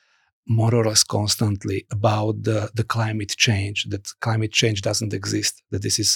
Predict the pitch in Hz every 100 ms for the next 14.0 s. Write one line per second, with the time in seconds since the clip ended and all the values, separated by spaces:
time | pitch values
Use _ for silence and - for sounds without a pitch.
0 | 113 104 104 - 101 117 107 107 - _
1 | - - _ 107 110 101 110 - - 113
2 | 107 107 110 123 117 120 113 107 104 113
3 | 110 - - - 101 104 101 101 101 -
4 | 110 107 95 120 - 110 - - 120 110
5 | 110 107 101 98 - - 110 113 110 110
6 | - 120 95 98 101 110 - 110 - 113
7 | 104 104 101 - - 110 107 104 - -
8 | _ _ _ _ _ 104 110 101 104 110
9 | 127 107 98 101 101 107 _ _ 110 -
10 | 120 - 147 143 123 117 113 117 110 110
11 | 127 127 _ _ _ _ _ - 160 156
12 | - _ - 160 185 190 180 - 123 131
13 | 147 143 - 156 180 - 135 139 143